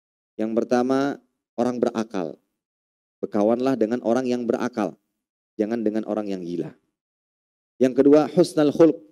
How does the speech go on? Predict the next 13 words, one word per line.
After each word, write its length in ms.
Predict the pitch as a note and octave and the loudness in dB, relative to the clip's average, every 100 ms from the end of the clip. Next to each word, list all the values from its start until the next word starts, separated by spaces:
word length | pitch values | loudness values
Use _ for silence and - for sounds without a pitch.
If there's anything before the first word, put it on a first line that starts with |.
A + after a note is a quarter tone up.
| _ _ A#2+ | _ _ 0
dengan 400 | B2 B2+ A#2+ A#2+ - _ _ B2 | 2 2 -2 -6 -14 _ _ -6
seseorang 400 | C#3 C3 C#3+ C#3+ | 0 2 2 0
yang 160 | B2 | -2
memiliki 400 | B2 B2 B2+ C#3 | 0 0 -2 -4
akhlak 400 | - B2+ D#3 D3+ | -6 -4 -4 -4
yang 240 | - D#3+ D#3 | -2 -4 -2
mulia. 480 | D#3+ E3 D#3+ G2+ - _ _ _ _ _ _ | -4 -2 -2 -4 -10 _ _ _ _ _ _
Cari 320 | G2 G2+ D#3 | -8 -2 -2
itu 80 | E3+ | 0
teman-teman 480 | - C#3 C3+ D3+ D#3+ | -2 -2 -2 -2 0
yang 160 | C#3+ | 0
berakhlak 480 | A#2+ A#2+ D3 D3 D#3+ | 0 0 -2 -4 -4
mulia. 400 | C#3 F3 E4 F2+ | -2 0 0 -2